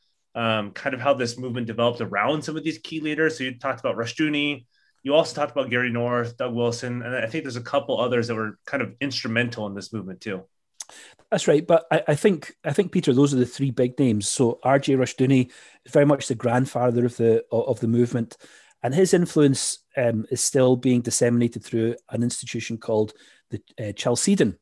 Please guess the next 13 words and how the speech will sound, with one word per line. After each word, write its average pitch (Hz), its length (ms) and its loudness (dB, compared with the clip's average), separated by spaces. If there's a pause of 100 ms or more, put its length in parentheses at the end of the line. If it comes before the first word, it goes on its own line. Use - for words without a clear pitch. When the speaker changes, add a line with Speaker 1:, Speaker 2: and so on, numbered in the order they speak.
(140)
Speaker 2:
Um, 104 520 -2
so 104 260 -4
you 107 160 -6
can 101 340 -4
find 104 340 -8
that 107 120 0
information 107 400 -10
at 98 80 -14
chalcedon 101 500 -10
dot 98 240 -8
E 107 80 -8
D 101 140 -10
U. 107 380 -2